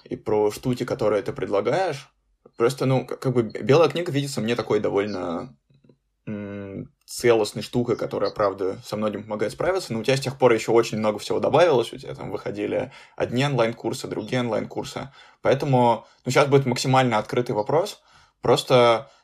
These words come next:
а, попытайся, м, описать классные штуки, которые работают, а, какие-то неочевидные, и которые, как тебе кажется, стоит попробовать,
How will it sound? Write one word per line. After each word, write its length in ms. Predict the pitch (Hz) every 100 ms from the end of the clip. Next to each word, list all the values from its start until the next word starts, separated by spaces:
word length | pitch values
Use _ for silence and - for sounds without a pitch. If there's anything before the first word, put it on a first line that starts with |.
| -
а, 140 | 107
попытайся, 960 | 113 127 127 113 135 120 107 107 107 104 _ _ _ _
м, 280 | - - - -
описать 580 | - 127 120 120 - -
классные 440 | - 113 135 113
штуки, 280 | - 120 120
которые 340 | - - 104
работают, 540 | 101 101 143 135 117 110 -
а, 440 | - 104 101 - _
какие-то 420 | - _ 107 95 104
неочевидные, 920 | - 117 110 - 113 113 107 101 - - -
и 60 | -
которые, 340 | 117 127 120
как 160 | - -
тебе 200 | 107 104
кажется, 720 | 110 113 - 101 98 101 - _ _ _
стоит 400 | - - 117 113 113
попробовать, 760 | 101 101 104 95 98 95 -